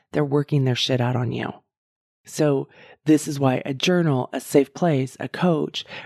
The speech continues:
right? Someplace where you can go and you can process this and get it out so it's not in your head.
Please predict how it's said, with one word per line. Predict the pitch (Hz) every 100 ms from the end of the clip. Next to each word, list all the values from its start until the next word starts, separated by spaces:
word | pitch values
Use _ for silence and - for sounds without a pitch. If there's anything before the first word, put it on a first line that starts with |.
| -
right? | -
Someplace | - 170 180 190 196 165
where |
you | 156 151 165
can | 135 127
go | 131 135
and | - 131
you | 147
can | 143 113
process | - 131 135 175 165
this | 185 180 -
and | 143
get | 135 131
it | 143 -
out | 127 135 -
so | -
it's | -
not | 127 127 135
in | 131
your | 131
head. | - 127 120 -